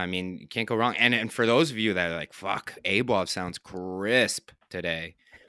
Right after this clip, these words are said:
I got the fresh <laughs> mic. I got the fresh mic going. Like, we're on the up, man. Five hundred twenty plays. I got a fresh mic. Uh, definitely, we wrapped the bow on the Polish update, but we're gonna find some other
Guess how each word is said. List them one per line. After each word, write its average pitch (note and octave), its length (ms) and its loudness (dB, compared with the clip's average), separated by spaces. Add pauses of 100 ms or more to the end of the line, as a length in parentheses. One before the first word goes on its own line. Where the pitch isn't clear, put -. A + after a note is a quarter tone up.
(180)
I G2+ 140 4
got C#3+ 180 4
the D3 60 -6
fresh B2+ 360 4
<laughs> - 160 2
mic. A3 200 10
I A2 80 4
got E3 180 2
the G3 80 0
fresh D#3 340 4
mic C3+ 300 2
going. C#3 500 -2
Like, G#2 220 -2
we're A#2 140 2
on C#4 160 -2
the F#3 100 2
up, G#3 200 -2
man. C#3 200 2
Five C#3+ 240 0
hundred D3 300 -2
twenty C#3 240 -2
plays. C3 320 0
I G#2+ 80 0
got G2 160 2
a G2 40 -4
fresh A2 360 -2
mic. G#2 380 -4 (840)
Uh, F2+ 380 -4 (100)
definitely, B2 460 2
we A2 240 -2
wrapped A2 300 6
the A2 60 -10
bow A2 240 6
on G#2+ 140 4
the G2+ 60 -2
Polish G#2+ 360 -2
update, C3 460 0
but G2+ 140 -2
we're G#2 100 -2
gonna G2 160 -2
find G2 280 -4
some G2+ 120 -8
other G2 280 -6